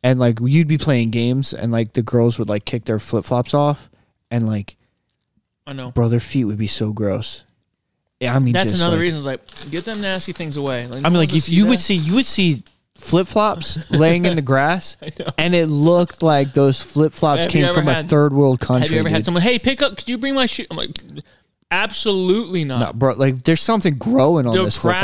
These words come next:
Speaker 2: depravity
Speaker 1: dude.
Speaker 2: of man? Are you kidding me?
Speaker 1: Yeah, dude.
Speaker 2: No.
Speaker 1: Yeah, that's, that's, that's different.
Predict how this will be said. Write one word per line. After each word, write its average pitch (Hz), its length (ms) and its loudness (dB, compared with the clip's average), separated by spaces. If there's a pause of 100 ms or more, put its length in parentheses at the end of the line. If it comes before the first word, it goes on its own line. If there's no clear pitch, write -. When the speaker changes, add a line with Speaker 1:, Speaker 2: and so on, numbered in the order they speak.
Speaker 2:
depravity 214 200 0
Speaker 1:
dude. 190 80 0
Speaker 2:
of 151 120 -2
man? 156 640 -2
Are 170 100 -2
you 160 180 -2
kidding 165 360 -4
me? 202 60 0
Speaker 1:
Yeah, 135 180 4
dude. 117 320 -2 (320)
Speaker 2:
No. - 140 -14 (540)
Speaker 1:
Yeah, 123 200 2
that's, - 220 0 (100)
that's, 123 300 0 (260)
that's 117 300 -2
different. - 420 -6